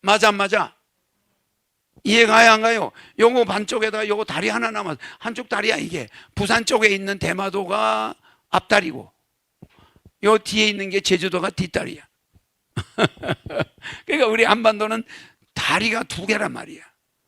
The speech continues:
정확하게 따지면 풍수적으로 두 다리가 있었는데 요 다리가 없어져 버려.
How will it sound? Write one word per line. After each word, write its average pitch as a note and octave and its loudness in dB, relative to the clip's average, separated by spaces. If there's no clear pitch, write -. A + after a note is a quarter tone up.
정확하게 - -6
따지면 E3 -6
풍수적으로 E3+ -10
두 B3 -4
다리가 A#3 0
있었는데 F3 -8
요 G#3 -4
다리가 A3+ -8
없어져 D#3+ -14
버려. - -20